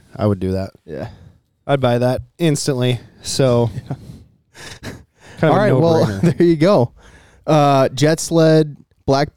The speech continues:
Speaker 2: backpack blind bag.
Speaker 1: Decoy cart.
Speaker 2: Decoy cart.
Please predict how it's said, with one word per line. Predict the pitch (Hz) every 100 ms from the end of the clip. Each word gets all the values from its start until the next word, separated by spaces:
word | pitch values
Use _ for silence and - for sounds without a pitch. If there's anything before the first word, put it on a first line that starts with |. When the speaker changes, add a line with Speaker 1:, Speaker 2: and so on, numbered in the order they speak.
| -
Speaker 2:
backpack | 147 165 180 165
blind | 147 143 147
bag. | 147 143 143 139 - _ _ _ _ _ -
Speaker 1:
Decoy | 117 - 110
cart. | - 104 104 -
Speaker 2:
Decoy | 139 139 151 143
cart. | 151 135 131 120